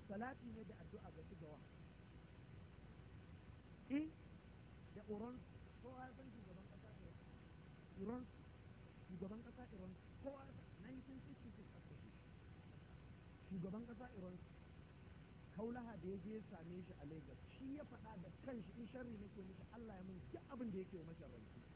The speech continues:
Ku je ku karanta diwanin, ƴan ɗariƙa suke cewa da kansu. Ya je ya samu Oronsa a Lagos. Ina cewa Oronsa ne, haka, haka iya Hausa suke cewa, tunda ba su iya karatu daidai ba, amma Oronsa ne sunan shi.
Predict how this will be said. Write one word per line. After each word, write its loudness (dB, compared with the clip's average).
Ku 0
je 8
ku 6
karanta 4
diwanin, 2
ƴan -2
ɗariƙa 0
suke -2
cewa -2
da -2
kansu. -4
Ya 10
je 8
ya 8
samu -2
Oronsa 0
a -4
Lagos. 0
Ina 4
cewa 0
Oronsa -2
ne, 0
haka, -2
haka -6
iya -4
Hausa -2
suke -4
cewa, -4
tunda -2
ba -2
su -6
iya -2
karatu -4
daidai -2
ba, -2
amma -4
Oronsa 0
ne -2
sunan -2
shi. -4